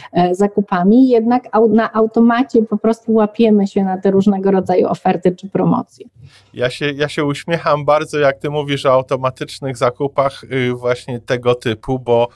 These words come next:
Speaker 2: jak moja żona wyjeżdża na wakacje gdzieś i, i ja muszę się sam zaopatrzyć w domu, to dla mnie pójście do sklepu z takim planem na cały tydzień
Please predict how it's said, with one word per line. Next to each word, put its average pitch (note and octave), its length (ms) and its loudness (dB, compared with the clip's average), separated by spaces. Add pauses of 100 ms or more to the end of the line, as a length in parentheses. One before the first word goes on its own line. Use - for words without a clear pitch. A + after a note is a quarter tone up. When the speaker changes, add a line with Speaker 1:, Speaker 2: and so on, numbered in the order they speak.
(360)
Speaker 2:
jak A2+ 180 -4
moja B2 220 0
żona C3 280 0
wyjeżdża A#2+ 380 -4
na A#2 160 0
wakacje A#2 460 -4
gdzieś A2+ 300 -8
i, A#2 220 -12 (100)
i A#2+ 260 -12 (160)
ja B2 180 2
muszę B2+ 300 -6
się B2+ 140 -8
sam D3 300 0
zaopatrzyć A#2 680 -2
w A#2 80 -14
domu, G#2+ 420 -2 (320)
to G#2+ 100 -8
dla A#2 220 0
mnie C#3+ 160 -8
pójście C3+ 380 -6
do A#2+ 140 -4
sklepu B2+ 380 -6
z - 60 -14
takim B2+ 280 -8
planem B2+ 380 -2
na A2 120 -2
cały B2 360 0
tydzień G#2+ 480 -8